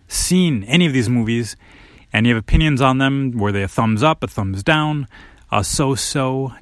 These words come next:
tell us what you think in the comments below. I would love to hear your opinions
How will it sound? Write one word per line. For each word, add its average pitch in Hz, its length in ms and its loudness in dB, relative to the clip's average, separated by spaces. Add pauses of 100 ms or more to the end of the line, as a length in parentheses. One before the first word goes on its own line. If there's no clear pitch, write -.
tell 120 220 0
us 120 160 -4
what 95 100 -4
you 98 80 -4
think - 480 -4
in 110 180 -2
the 107 80 -4
comments 104 460 -2
below. 107 400 -2 (640)
I 107 60 0
would 101 100 0
love 104 220 0
to 113 100 0
hear 104 460 -4 (160)
your 95 280 -2
opinions 120 640 -2